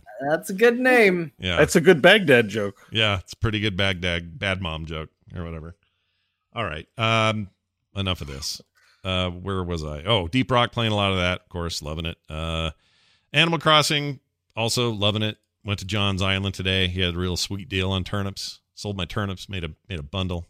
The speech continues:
Speaker 2: got out of there.
Speaker 1: Yeah, you were dressed as a giant hot dog.
Speaker 2: Yep. I got a hot dog suit and a hot dog hat, and I looked like an idiot, and I loved it. Oh, and I'm wearing Cr-, Crocs as well, or the video game's version of Crocs.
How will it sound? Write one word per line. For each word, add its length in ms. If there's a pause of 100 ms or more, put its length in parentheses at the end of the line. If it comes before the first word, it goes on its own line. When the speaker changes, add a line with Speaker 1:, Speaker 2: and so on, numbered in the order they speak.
Speaker 2:
got 160
out 160
of 60
there. 200
Speaker 1:
Yeah, 220
you 180
were 220
dressed 480
as 140
a 60
giant 400
hot 240
dog. 320
Speaker 2:
Yep. 300 (120)
I 40
got 140
a 20
hot 220
dog 220
suit 340
and 100
a 60
hot 200
dog 200
hat, 300 (280)
and 140
I 80
looked 180
like 160
an 60
idiot, 380
and 180
I 80
loved 320
it. 200
Oh, 80
and 160
I'm 80
wearing 260
Cr-, 160 (100)
Crocs 400
as 100
well, 280
or 100
the 80
video 200
game's 240
version 320
of 80
Crocs. 480